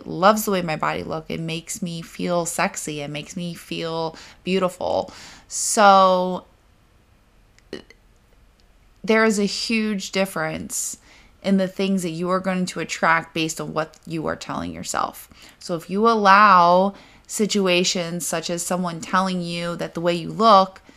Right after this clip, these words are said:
you know, sh-, it should be a different way, whether it's you wish you had bigger boobs, wish you had a better butt,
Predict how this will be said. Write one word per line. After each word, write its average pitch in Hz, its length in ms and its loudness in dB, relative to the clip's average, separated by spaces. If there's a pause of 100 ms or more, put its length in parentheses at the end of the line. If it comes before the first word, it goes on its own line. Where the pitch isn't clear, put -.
(360)
you 180 140 -4
know, 170 360 -4 (320)
sh-, - 200 -14
it 175 140 0
should 190 200 0
be 180 140 -2
a 160 40 -2
different 170 380 -6
way, 180 520 6
whether 156 320 0
it's 160 300 -6
you 151 260 -10 (140)
wish - 280 -10
you 175 80 -6
had 175 260 -6
bigger 190 240 -2
boobs, 220 440 -2
wish 147 180 -6
you 156 60 -8
had 165 100 -4
a 180 40 -6
better 196 240 -2
butt, 202 540 0